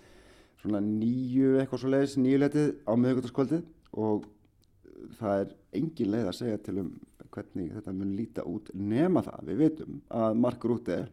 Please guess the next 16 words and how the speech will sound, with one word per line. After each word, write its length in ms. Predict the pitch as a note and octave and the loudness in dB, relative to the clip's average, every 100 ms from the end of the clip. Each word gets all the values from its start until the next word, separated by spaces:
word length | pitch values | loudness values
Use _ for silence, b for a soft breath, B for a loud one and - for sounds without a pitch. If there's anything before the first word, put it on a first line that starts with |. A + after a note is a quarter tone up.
| b b b - | b b b -2
hann 220 | A#2+ D3 | 2 4
verður 300 | C3+ C3 C3 | 6 6 4
ekki 160 | B2 A#2+ | 2 0
á 60 | |
þingi, 300 | A#2 A2 G2+ G2+ - | 0 -2 -2 -2 -4
hann 260 | G2+ G#2+ | -4 -2
verður 220 | A2 G#2+ A2+ | -2 -2 -2
ekki 200 | A2+ A2 | -2 -2
ráðherra, 340 | G#2+ G2 G2+ B2 B B B B | -2 -2 -4 -4 B B B B
hann 200 | - A2 | -8 -4
er 80 | A2+ | -2
hættur, 380 | A2 G#2+ A2 A2+ - _ | -4 -4 -6 -6 -14 _
hann 280 | - A2 A#2 A#2+ | -6 -2 0 2
er 200 | G2 A2 | 2 2
búinn 220 | A#2+ B2 | 0 4
að 160 | B2 A#2 | 4 4